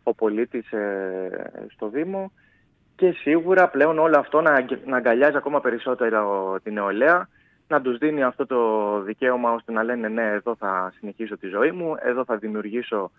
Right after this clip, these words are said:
οικογένεια, εδώ θα ασχοληθώ με κάτι συγκεκριμένο και να αποκατασταθώ απ-, επαγγελματικά».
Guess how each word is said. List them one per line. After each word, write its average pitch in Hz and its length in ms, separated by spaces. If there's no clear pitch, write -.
οικογένεια, 165 760
εδώ 147 260
θα 123 220
ασχοληθώ 113 580
με 113 100
κάτι 117 200
συγκεκριμένο 110 520
και 110 120
να 104 100
αποκατασταθώ 104 800
απ-, - 240
επαγγελματικά». 110 840